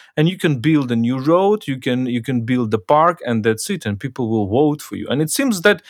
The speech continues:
this is what happened during these elections. So people just voted for, uh, for mayors who seem to be not that bad and quite okay. So, uh,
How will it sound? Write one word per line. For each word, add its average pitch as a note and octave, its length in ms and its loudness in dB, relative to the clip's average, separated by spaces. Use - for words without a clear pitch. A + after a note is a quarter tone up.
this G#3 240 0
is G3+ 160 -2
what F#3+ 200 2
happened E3+ 500 2
during B2 300 -2
these A#2 240 -4
elections. A#2+ 420 0
So - 100 -10
people D4+ 360 -2
just - 400 -2
voted G3 480 0
for, F3 520 4
uh, D#3 40 0
for D#3+ 160 2
mayors E3 640 0
who - 160 -6
seem G3 420 -2
to D#3 140 -6
be F3 220 -4
not D#3 480 4
that A#2 360 0
bad G#2+ 540 0
and A2+ 520 0
quite B2+ 400 0
okay. A2 600 -4
So, D3 440 0
uh, C3 420 4